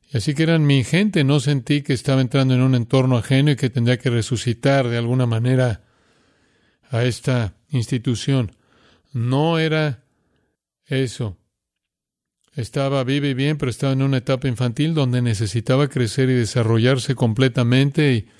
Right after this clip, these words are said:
pero la amé desde el principio y luego, por supuesto, añades a todos estos jóvenes, son irresistibles. Vi al coro cantando esta noche y pensé, los ves y puedes ver que la versión actual de la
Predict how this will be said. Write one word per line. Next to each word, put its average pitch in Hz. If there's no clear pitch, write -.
pero 143
la 143
amé 147
desde 170
el 143
principio 139
y 123
luego, 131
por 120
supuesto, 120
añades 120
a 113
todos 120
estos 117
jóvenes, 131
son 127
irresistibles. 120
Vi 131
al 123
coro 131
cantando 131
esta 120
noche 123
y -
pensé, 123
los 120
ves 139
y 123
puedes 127
ver 127
que -
la 120
versión 120
actual 143
de 135
la 120